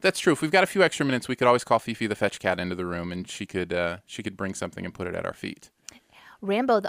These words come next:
Speaker 2: octopus lives at the Kelly Tarleton Sea Life Aquarium in Auckland, New Zealand, and recently learned how to snap pictures of guests using a waterproof digital camera mounted to the side of her tank.
Speaker 1: <laughs>
Speaker 2: That is no
Speaker 1: That
Speaker 2: joke.
Speaker 1: cannot be true.
Speaker 2: Mm-hmm.
Speaker 1: You're telling me an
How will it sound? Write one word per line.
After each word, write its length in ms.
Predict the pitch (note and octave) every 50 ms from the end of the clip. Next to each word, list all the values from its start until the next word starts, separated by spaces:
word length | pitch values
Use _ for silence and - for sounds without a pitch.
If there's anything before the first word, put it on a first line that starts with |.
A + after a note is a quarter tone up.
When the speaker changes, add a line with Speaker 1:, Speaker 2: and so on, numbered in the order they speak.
| -
Speaker 2:
octopus 600 | - G3 D#4 F4+ - D#4+ A#3+ A3 G#3+ G#3+ - -
lives 240 | A#3+ A#3 A#3 A3+ A3+
at 100 | A#3+ A#3+
the 80 | B3+ C4
Kelly 320 | - - C#4+ C#4+ C#4+ C#4+
Tarleton 680 | A#3+ - C#4+ D4 C#4+ D4 C#4+ - D#4 D#4 D#4 D4+ D4+ D4
Sea 300 | - - D#4+ D#4 D#4 E4
Life 280 | D#4 D4+ D#4+ D#4+ D#4+
Aquarium 640 | D#4+ D#4 - D#4 D#4+ E4+ F#4 F#4 D4+ A#3 G#3 G3 G3+
in 100 | G3 G#3 -
Auckland, 560 | C3+ F3 - _ - A#3+ A#3+ A#3+ A#3+ A#3 A#3
New 200 | B3 B3 B3+ B3+
Zealand, 500 | A#3 B3+ B3 C#4+ C#4+ D4 B3 G#3 G3 - _
and 200 | - G#3 G3+ G3 G#3+
recently 420 | G#3+ A3 A3 - - B3 G#3+ A#3 A#3
learned 260 | A3 G#3 G#3+ G#3 -
how 120 | - G#3+
to 80 | G#3 G#3+
snap 400 | - - - A#3 G#3+ - - _
pictures 480 | - - C4+ - - - G3+ F#3 F3+
of 220 | F#3 F3 F3+ F#3+ _
guests 480 | - F3 E3+ - - - - - - -
using 260 | G#3+ G3+ F#3+ G3+ G3
a 60 | F#3
waterproof 580 | F3 F3 F#3 F#3 G#3 G#3+ - - F#3 E3+ - _
digital 340 | - F#3 F#3 G3+ G3 F#3+ F#3+
camera 320 | - - - B3+ A#3+ G3+
mounted 320 | F3 F3 E3 E3+ F3 F3+ E3+ -
to 120 | A3+ G3+
the 80 | G3+ A#3
side 220 | - - F#3+ F#3
of 80 | G3 -
her 80 | - A3+
tank. 400 | - - A#3+ A#3+ F#3+ - - G#3
Speaker 1:
<laughs> 60 | - - - - - - - - - - - - - _ _ _ _ _ _ _ _
Speaker 2:
That 160 | - B3 A#3+
is 140 | C4+ B3+ -
no 120 | B3 C4 G4+
Speaker 1:
That 80 | - -
Speaker 2:
joke. 100 | C#4 C4+
Speaker 1:
cannot 320 | C4 C4+ D4 C#4 B3+ A3+
be 160 | G3+ A#3 A3
true. 800 | - - - - G#3+ G3+ G#3 G#3 G3+ G3 F3+ D3+ A#2+ G#2+ G2 - - -
Speaker 2:
Mm-hmm. 320 | A#3+ A#3+ B3 B3+ C4 C#4
Speaker 1:
You're 140 | A3 C4+ D#4
telling 340 | D4+ - C#4 C#4 C4+ B3 B3
me 100 | A#3 A3
an 100 | G#3 F#3